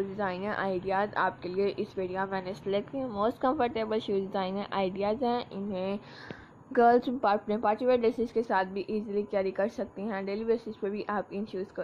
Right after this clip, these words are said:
easily carry कर सकते हैं। Casual dresses के साथ भी आप इन shoes को easily carry कर सकते हैं। इसके अलावा college going girls भी इन shoes को easily carry कर सकती हैं।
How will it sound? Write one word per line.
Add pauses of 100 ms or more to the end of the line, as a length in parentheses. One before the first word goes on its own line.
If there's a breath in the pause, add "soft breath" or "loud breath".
easily
carry
कर
सकते
हैं। (420 loud breath)
Casual
dresses
के
साथ
भी (100)
आप
इन
shoes
को (100)
easily
carry
कर
सकते
हैं।
इसके
अलावा (420 loud breath)
college
going
girls
भी
इन
shoes
को
easily
carry
कर
सकती
हैं।